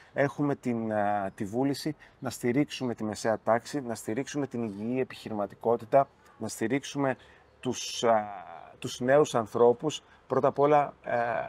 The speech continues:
δεν, δεν αναφέρθηκα καθόλου στις προηγούμενες συζητήσεις στο ζήτημα,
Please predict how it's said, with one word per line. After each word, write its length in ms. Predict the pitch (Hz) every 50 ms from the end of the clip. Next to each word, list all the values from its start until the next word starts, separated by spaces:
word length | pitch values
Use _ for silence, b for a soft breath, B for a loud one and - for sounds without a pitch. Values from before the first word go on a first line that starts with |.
| - - - _ _ _ _ _ _ _ _ _
δεν, 420 | - 127 104 131 147 151 156 151 147 139 -
δεν 200 | 120 139 143 143
αναφέρθηκα 580 | 143 139 131 - - 143 143 - - - - 131
καθόλου 880 | - 123 110 - - 135 143 147 147 147 147 143 139 131 131 123 117 b b b b b b _
στις 240 | - - 117 -
προηγούμενες 520 | - 120 117 117 113 135 147 151 143 135 -
συζητήσεις 540 | - 120 110 107 98 95 131 143 131 - -
στο 140 | - 135
ζήτημα, 600 | 120 117 143 135 - 143 143 143 143 143 139 139